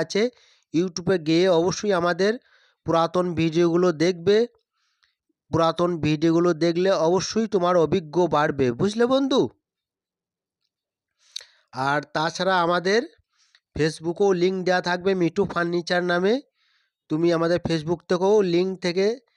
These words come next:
তুমি দেখে নিতে পারো। আর তাছাড়া এমনি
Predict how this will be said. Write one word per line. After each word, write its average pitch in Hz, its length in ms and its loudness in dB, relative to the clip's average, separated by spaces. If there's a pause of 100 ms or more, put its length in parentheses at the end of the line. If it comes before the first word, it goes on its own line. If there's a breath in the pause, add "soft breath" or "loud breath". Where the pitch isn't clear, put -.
(260)
তুমি 170 240 -2
দেখে 170 260 0
নিতে 170 260 0
পারো। 156 220 2 (1700 soft breath)
আর 143 160 0 (200)
তাছাড়া 170 400 0
এমনি 180 160 0